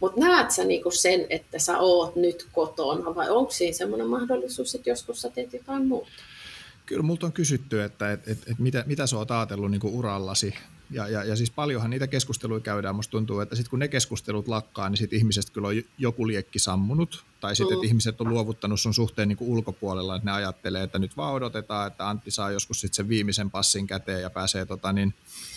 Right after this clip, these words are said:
Speaker 2: enemmän tonne niinku geriatriaosastolle.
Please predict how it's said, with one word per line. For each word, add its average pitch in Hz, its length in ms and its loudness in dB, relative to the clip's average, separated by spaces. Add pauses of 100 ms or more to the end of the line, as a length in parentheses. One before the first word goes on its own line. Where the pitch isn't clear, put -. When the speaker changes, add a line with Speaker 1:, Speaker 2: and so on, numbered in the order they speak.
(220)
Speaker 2:
enemmän 110 340 2
tonne 104 220 0
niinku 98 420 2
geriatriaosastolle. 101 1200 -2